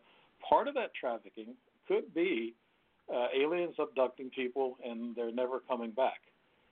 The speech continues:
And that's, that could be part of it. That could, if they, they get them studying it, 'cause they, they disappear in national parks, they disappear in Alaska. I spent two years in Alaska, and while I was there, there was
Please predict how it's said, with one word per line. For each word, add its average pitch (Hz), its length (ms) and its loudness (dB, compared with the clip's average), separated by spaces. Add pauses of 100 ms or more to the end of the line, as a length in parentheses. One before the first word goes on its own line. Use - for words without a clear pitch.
(200)
And 110 480 -2
that's, 123 220 6 (140)
that 131 180 4
could - 160 0
be 131 100 0
part 143 360 6
of 98 160 -2
it. 101 100 -12 (220)
That 113 140 -4 (100)
could, 123 180 -2
if 123 160 -4 (100)
they, 117 320 0
they 123 160 2
get 139 180 0
them 131 200 -2 (100)
studying 147 400 2
it, 147 120 -8 (340)
'cause 156 220 6
they, 131 260 4
they 127 80 2
disappear 147 540 0
in 113 80 -2
national 113 480 -6
parks, 156 420 6
they 113 140 -2
disappear 113 480 -8
in 104 60 -8
Alaska. 131 540 2 (380)
I 143 100 4
spent 135 300 4 (100)
two 151 120 2
years 147 360 2 (200)
in 107 100 -6
Alaska, 104 540 0 (560)
and 123 300 6
while 143 200 10
I 139 100 8
was 120 220 2
there, 135 400 6
there 117 140 0
was 113 120 -4